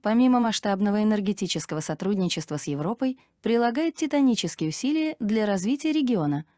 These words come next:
в первую очередь, конечно, своих освобождённых земель,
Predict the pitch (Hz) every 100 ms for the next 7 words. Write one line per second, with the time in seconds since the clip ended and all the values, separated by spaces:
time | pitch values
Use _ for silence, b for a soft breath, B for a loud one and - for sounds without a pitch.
0 | - - 226 175 165 180 - 294 294 -
1 | 311 320 - 302 294 - 185 185 196 202
2 | 185 170 160 156 185 220 220 214 190 143